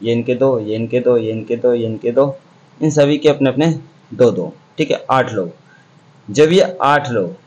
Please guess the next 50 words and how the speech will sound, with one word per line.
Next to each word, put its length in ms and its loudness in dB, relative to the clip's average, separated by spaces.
ठीक 160 -2
है, 60 2
ये 60 -12
चार 280 2
से 100 0
आ 80 2
गया, 280 -2
अब 120 2
ये 120 2
जब 360 -2
आठ 160 0
लोग 180 2
हैं, 60 -4
ये 120 -2
सारे 260 0
के 60 0
सारे 200 2
जब 140 2
इस 140 -6
तरह 120 2
से 120 0
अपने 240 2
दो, 180 0
चार, 200 2
आठ 240 2
इस 180 -6
तरह 100 -2
से 100 -6
कंप्लीट 380 -2
कर 120 0
लेंगे, 200 -4
जैसे 200 -2
आपने 320 0
कर 160 0
लिए 200 -2
दो, 460 2
चार, 540 2
आठ, 280 0
ये 160 4
लाइन 220 4
जो 80 2
कंप्लीट 380 0
कराई, 220 0
ये 160 0
भी 80 -2
सब 160 2
अपने 220 0
ऐसे 200 -2
ही 80 -4
दो, 380 2